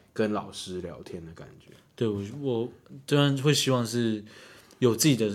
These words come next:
Speaker 2: 有自己的风格，然后希望学生，
Speaker 1: 嗯哼。
Speaker 2: 应该说我希望学生都能够开心去学，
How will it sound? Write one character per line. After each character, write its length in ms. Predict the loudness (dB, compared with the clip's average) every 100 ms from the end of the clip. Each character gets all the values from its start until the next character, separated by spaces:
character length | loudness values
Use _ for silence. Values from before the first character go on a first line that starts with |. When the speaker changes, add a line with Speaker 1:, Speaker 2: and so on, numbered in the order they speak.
| -4
Speaker 2:
有 100 | -2
自 100 | 2
己 60 | 2
的 80 |
风 280 | 2 -2 -4
格， 140 | -6 -12 -16 -14
然 120 | -6
后 140 | -2 -2
希 120 | 0
望 100 | 0
学 140 | -2
生， 140 | -6 -6
Speaker 1:
嗯 140 | -6
哼。 80 | -10 -20 -20 -20 -20 -6
Speaker 2:
应 80 | 4
该 80 | 6
说 220 | 8 6
我 160 | 4 4
希 100 | 4
望 300 | 4 2 -4 -14
学 220 | -4 -2
生 100 | 0
都 140 | 0 0
能 100 | -2
够 400 | -2 -2 -4 -8 -16 -16
开 200 | -6 -4
心 180 | -2 -6
去 140 | -6 -10
学， 200 | -14